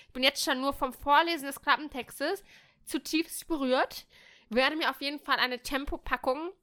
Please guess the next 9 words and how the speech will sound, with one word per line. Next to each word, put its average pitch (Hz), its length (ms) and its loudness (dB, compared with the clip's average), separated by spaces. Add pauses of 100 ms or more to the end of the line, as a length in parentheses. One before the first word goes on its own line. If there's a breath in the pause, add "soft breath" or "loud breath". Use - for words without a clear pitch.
(280)
zur 240 520 2
Hand 269 280 2
nehmen, 302 420 0
wenn 233 120 2
ich 262 100 -6
das 240 160 -10
Buch 247 240 -6
beginne. 233 500 -2 (400)
Und 262 360 -2